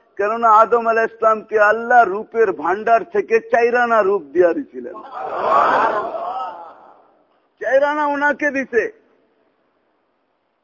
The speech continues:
চাইরানা রূপ দিয়া দিছে। তো খালকুন জামিল,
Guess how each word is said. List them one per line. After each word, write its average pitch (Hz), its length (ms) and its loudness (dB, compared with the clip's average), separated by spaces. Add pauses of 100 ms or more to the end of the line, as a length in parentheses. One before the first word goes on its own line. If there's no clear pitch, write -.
চাইরানা 269 480 2
রূপ 262 180 6
দিয়া 240 320 2
দিছে। 175 300 -8 (840)
তো 156 120 -4
খালকুন 247 720 0
জামিল, 240 680 -4